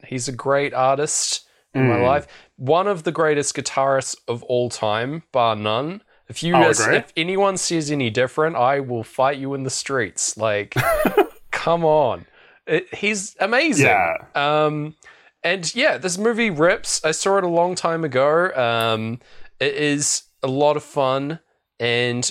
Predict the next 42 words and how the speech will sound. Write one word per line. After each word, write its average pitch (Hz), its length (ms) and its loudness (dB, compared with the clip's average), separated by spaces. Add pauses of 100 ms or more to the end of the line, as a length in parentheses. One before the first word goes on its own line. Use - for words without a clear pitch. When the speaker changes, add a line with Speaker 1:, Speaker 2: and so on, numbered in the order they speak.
Speaker 1:
we're 127 120 -8
gonna 170 140 -4
see 151 220 -4
how 156 160 -2
it 160 80 -4
syncs 156 300 -6
with 156 140 -8
the, 165 200 -2
the 143 220 -4
Floyd. 180 460 -2
Gareth, 127 280 2
what 165 140 0
about 170 220 0
you? 165 200 2
What's 143 260 0
your 156 160 2
relationship? 113 800 -2 (800)
Speaker 2:
Um, 190 480 6 (540)
so 180 540 4 (840)
this 185 240 4
was, 226 220 6
this 208 160 2
movie 226 220 4
was 190 200 2
how 151 240 2
I 143 100 6
discovered 127 540 0
Prince 95 360 -4
initially, 92 480 -4
which - 200 -4
I 123 100 2
would 113 160 -2
Speaker 1:
Oh, 151 100 4
Speaker 2:
not - 240 4
Speaker 1:
yeah? 427 60 0
Speaker 2:
recommend. 117 720 -2 (120)
I 127 60 2
don't 127 160 4
Speaker 1:
No. 156 60 2
Speaker 2:
think 120 120 2
this - 160 -2
is 139 260 4